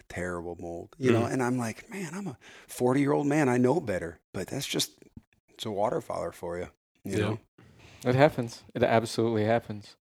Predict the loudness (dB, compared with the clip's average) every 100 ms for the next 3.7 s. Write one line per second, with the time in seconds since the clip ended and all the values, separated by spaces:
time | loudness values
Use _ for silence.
0 | -12 -12 -10 -8 -6 -6 -8 -14 -10 0
1 | 0 2 0 2 0 2 0 0 0 -2
2 | -2 0 2 2 -2 0 0 0 -12 _
3 | -6 0 0 2 0 2 0